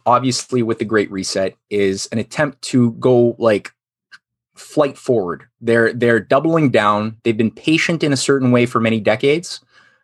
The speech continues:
uh, just sort of setting, it's kinda like the Fabian Society motto, you know, I, I, I, I, with the, with the turtle, you know, I, I don't stri-, it takes me a long time to strike, but when I do strike, I strike hard.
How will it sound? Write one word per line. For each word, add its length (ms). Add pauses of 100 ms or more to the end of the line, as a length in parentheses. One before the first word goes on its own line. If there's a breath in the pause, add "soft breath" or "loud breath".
(180 soft breath)
uh, 100
just 160
sort 120
of 60
setting, 480
it's 100
kinda 140
like 100
the 40
Fabian 380
Society 480
motto, 340
you 140
know, 300
I, 180
I, 300 (540)
I, 140 (160)
I, 120 (200)
with 180
the, 60
with 160
the 60
turtle, 460 (200)
you 100
know, 300 (580)
I, 280 (260)
I 60
don't 120
stri-, 200
it 280
takes 180
me 80
a 40
long 180
time 160
to 60
strike, 280
but 100
when 120
I 40
do 160
strike, 300
I 100
strike 280
hard. 360